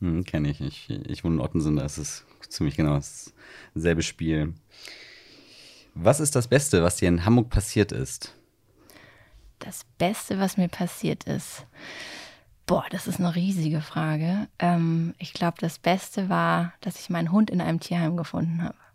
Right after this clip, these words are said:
Speaker 1: Oh, schön. In was für, in welchem Tierheim warst du?
Speaker 2: Äh, Franziskus Tierheim.
Speaker 1: Wo ist das?
Speaker 2: Das ist, ähm, bei Hagenbecks Tierpark.
Speaker 1: Hm, okay.
Speaker 2: Und, äh, das ist halt so ein kleiner, verknautschter Straßenhund gewesen.
Speaker 1: Hm.
Speaker 2: Und, äh,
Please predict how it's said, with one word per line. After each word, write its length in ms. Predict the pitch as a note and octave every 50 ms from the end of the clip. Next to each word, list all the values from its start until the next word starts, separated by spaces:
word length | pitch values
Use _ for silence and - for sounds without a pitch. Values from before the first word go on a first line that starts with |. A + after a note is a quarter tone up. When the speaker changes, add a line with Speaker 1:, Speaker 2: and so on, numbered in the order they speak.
| - -
Speaker 1:
Oh, 120 | - G2+ F#2+
schön. 380 | - - A#2 A#2 A2+ G#2 G2
In 120 | D2 F#2 F#2+
was 160 | G#2+ G#2+ -
für, 80 | - A2+
in 500 | G#2 E2+ - G2+ G2 G2 G2+ G#2 F2 B1+
welchem 220 | F#2+ G2+ G2+ A2
Tierheim 200 | G#2+ A2+ A2+ G#2
warst 220 | G2+ G2+ A2 - -
du? 40 | A#2+
Speaker 2:
Äh, 260 | F#3+ F#3+ F#3 F#3 F#3
Franziskus 520 | - - G3 F#3 - A#3 - - E3+ D3 -
Tierheim. 460 | - D3+ D3+ D#3 D#3 D#3 D#3 D#3+ - _ _ -
Speaker 1:
Wo 100 | - F2+
ist 120 | F#2 F#2 A2+
das? 120 | A#2+ C3+ B2+ - - -
Speaker 2:
Das 220 | - F3+ E3+ - -
ist, 240 | - F3+ - -
ähm, 240 | A3+ F3 F3 E3+ E3+
bei 160 | E3 E3 E3
Hagenbecks 420 | F3+ F#3+ G#3 G3 F3 D3 - - -
Tierpark. 440 | - F#3 F3 - E3+ D3+ D3+ D3 - - - - _ _ - - -
Speaker 1:
Hm, 340 | - F2+ G2 G2+ F2+ D2+ -
okay. 140 | - E3 E3
Speaker 2:
Und, 300 | D#3+ D#3+ D#3+ D3+ - -
äh, 200 | D#3+ D#3 D3+ D3
das 300 | - D#3 D#3 D#3 D#3 -
ist 80 | - F3
halt 160 | D#3+ D#3 D3
so 80 | -
ein 60 | D#3+ D#3
kleiner, 300 | - D#3+ D#3+ D#3 D#3 D3+
verknautschter 500 | - - - - D#3+ D#3 - - E3 D#3+
Straßenhund 520 | - - E3+ D#3+ - - E3 D#3+ D#3+ -
gewesen. 440 | - F#3 D#3+ D#3+ D#3 D#3 G3 D#3+ -
Speaker 1:
Hm. 80 | -
Speaker 2:
Und, 260 | D#3+ D#3+ D#3+ D3+ - -
äh, 320 | - D#3+ D#3 D#3 D#3